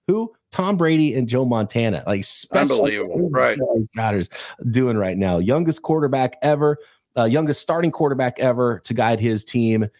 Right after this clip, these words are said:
Speaker 1: to, um, to a playoff win. And, I mean, the list just goes on and on. Uh, unbelievable season from
Speaker 2: Remarkable.
Speaker 1: C J Stroud. They, like, strataspherical superstar potential ascending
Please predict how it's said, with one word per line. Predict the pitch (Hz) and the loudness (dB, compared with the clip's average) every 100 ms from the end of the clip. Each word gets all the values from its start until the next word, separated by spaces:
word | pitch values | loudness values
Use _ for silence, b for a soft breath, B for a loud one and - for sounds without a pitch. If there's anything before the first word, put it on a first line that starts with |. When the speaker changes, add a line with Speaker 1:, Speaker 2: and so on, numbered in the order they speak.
| b b b | b b b
Speaker 1:
to, | - 131 120 110 107 90 - | -2 2 2 2 0 -2 -4
um, | 104 98 92 87 - | -2 0 0 -2 -2
to | 113 | -4
a | |
playoff | - 127 117 104 92 - - | -2 0 0 2 0 -4 -12
win. | 127 180 170 170 170 _ _ _ _ _ | -2 2 2 2 -2 _ _ _ _ _
And, | 120 117 113 107 98 | -2 0 2 0 0
I | 107 | 0
mean, | 107 95 | 0 0
the | 107 | -2
list | 107 113 - | 0 -2 -2
just | 107 | -4
goes | 98 87 | -2 0
on | 85 | 0
and | 78 69 | 0 -2
on. | 57 - | -6 -4
Uh, | 82 | -2
unbelievable | 107 104 90 80 76 | 0 0 -2 -4 -6
season | - 71 69 | -6 -6 -4
from | - 143 | -2 2
Speaker 2:
Remarkable. | 156 - - 139 - | 2 0 -2 -4 -4
Speaker 1:
C | 120 | -20
J | |
Stroud. | - - _ _ | -18 -20 _ _
They, | 90 | -2
like, | 85 78 - | 0 -2 -4
strataspherical | - - 135 127 120 - - 123 117 110 107 98 90 - _ _ _ _ _ _ _ _ | -6 -4 0 0 0 -4 -2 0 0 0 2 2 0 -6 _ _ _ _ _ _ _ _
superstar | - 139 107 101 - 90 87 82 - _ _ | -4 -2 -2 -2 0 0 2 0 -4 _ _
potential | - - 90 - 80 - - _ _ | -6 -2 -2 0 -2 -2 -10 _ _
ascending | 98 - - 101 90 85 82 78 | -6 -4 -2 0 0 0 0 -4